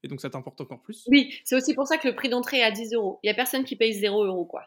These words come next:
Speaker 2: Tu vois, il y a
Speaker 1: Ouais.
Speaker 2: un peu un truc de, tu payes au moins, enfin, dix euros, c'est ce que tu dépenserais si t'étais chez toi, que tu mangeais des pâtes, quoi, globalement. Donc, euh, euh, même là, si tu traverses la France et tout, tu payes dix euros, voilà. Il y a aussi un côté, euh, faut pas se le cacher, il y a un côté festif. C'est des week-ends, euh, on fait la fête, on danse, euh,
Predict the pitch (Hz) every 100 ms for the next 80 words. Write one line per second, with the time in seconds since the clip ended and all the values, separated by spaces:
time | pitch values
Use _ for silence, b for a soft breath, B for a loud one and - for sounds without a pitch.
0 | _ - 185 170 156 180 190 160 - 190
1 | 175 - 190 196 202 202 208 185 202 214
2 | 220 254 247 - 208 180 185 202 - 220
3 | 214 185 190 - 202 202 202 190 190 196
4 | 202 - 170 165 165 175 170 165 156 165
5 | 151 _ B B B B - 185 180 208
6 | 220 202 196 190 - 220 208 220 214 240
7 | 226 208 247 - 190 170 175 175 202 208
8 | 170 247 - B B 208 208 214 - 208
9 | 190 180 233 202 170 156 - 170 170 190
10 | 208 202 190 175 175 175 214 214 311 -
11 | 185 190 196 226 269 240 185 185 190 196
12 | 180 233 254 202 196 208 247 240 190 185
13 | 185 180